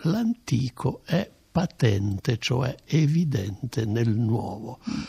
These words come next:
Speaker 1: Questo è giusto in generale, però per il profeta Isaia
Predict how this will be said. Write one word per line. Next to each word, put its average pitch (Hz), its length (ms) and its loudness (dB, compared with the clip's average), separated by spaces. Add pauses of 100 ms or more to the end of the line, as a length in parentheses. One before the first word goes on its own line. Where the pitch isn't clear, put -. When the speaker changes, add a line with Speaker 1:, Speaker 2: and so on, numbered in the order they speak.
(360)
Speaker 1:
Questo 202 380 2
è 123 80 6
giusto 196 420 4
in 117 140 4
generale, 107 720 0
però 202 420 0 (140)
per 196 240 2
il 156 200 2
profeta 147 640 -2
Isaia 160 600 0